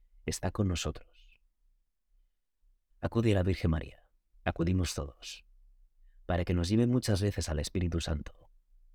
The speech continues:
que nos lleve a esas fuentes de gracia, los sacramentos y tantas otras circunstancias, a otros momentos donde recibimos esta gracia de Dios, y que esta gracia de Dios nos transforme. Es la fuerza del Espíritu Santo,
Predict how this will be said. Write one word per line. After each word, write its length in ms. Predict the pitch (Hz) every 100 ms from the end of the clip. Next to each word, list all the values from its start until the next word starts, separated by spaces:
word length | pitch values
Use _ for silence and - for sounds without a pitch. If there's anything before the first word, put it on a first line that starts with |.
| - - - _
que 120 | -
nos 200 | 85 80
lleve 380 | 90 95 107 107 - - -
a 80 | -
esas 260 | 85 95 -
fuentes 400 | 107 110 104 95
de 100 | 85
gracia, 280 | 90 - - - -
los 160 | -
sacramentos 880 | - - - 90 98 - - - -
y 100 | -
tantas 480 | - 85 87 80 82
otras 460 | 85 - 80 78 - - - - -
circunstancias, 680 | 87 76 - - 104 92 76
a 100 | 85 -
otros 300 | 82 87 85
momentos 440 | 82 104 113 80
donde 220 | 82 78
recibimos 580 | 76 78 82 87 87 85
esta 220 | - -
gracia 340 | 80 82 - 76
de 100 | 78
Dios, 360 | 117 - - _ - - - - - - -
y 120 | 87
que 80 | 85
esta 240 | 90 -
gracia 340 | 87 87 - 78
de 100 | 73
Dios 440 | 85 98 - - _ _ _ -
nos 260 | 80 76
transforme. 640 | - - 73 - 107 117 - - -
Es 320 | - 85 - -
la 200 | - 71
fuerza 400 | - 90 - 85
del 160 | 73 71
Espíritu 380 | - - 80
Santo, 480 | 80 95 87 - -